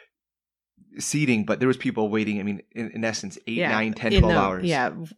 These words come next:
Speaker 2: early, by the time we walked through, by ten o'clock in the hub, there were already people s-, staked out with spots sitting, like he said, they're sitting on blankets, they had umbrellas.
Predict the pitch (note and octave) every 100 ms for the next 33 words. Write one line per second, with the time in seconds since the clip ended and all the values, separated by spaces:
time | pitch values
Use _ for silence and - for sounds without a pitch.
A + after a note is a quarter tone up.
0 | _ G#3+ A3 A#3 G#3+ F#3 E3+ F3 F#3+ F#3
1 | F#3+ - G#3 G#3+ G#3 G3+ F#3+ F3 F3 -
2 | F3+ F3 E3+ D#3 D3+ E3+ E3 - D#3 D3+
3 | D3+ - D#3+ D3+ E3 D3+ D3+ D3+ D3 -
4 | D#3 D#3+ F3+ D#3 D#3 D3+ D3+ - - -
5 | - - _ _ - - F3 E3+ - F3
6 | D#3 D#3 - E3+ D#3 E3+ D#3 D#3 - -
7 | E3 E3+ E3 - D#3+ D#3+ F3 - D3 D3
8 | D3+ - D#3 D3+ C#3+ D3 F3 F#3 E3 F3
9 | D#3 C#3 D#3 D#3 E3+ F3+ E3+ F3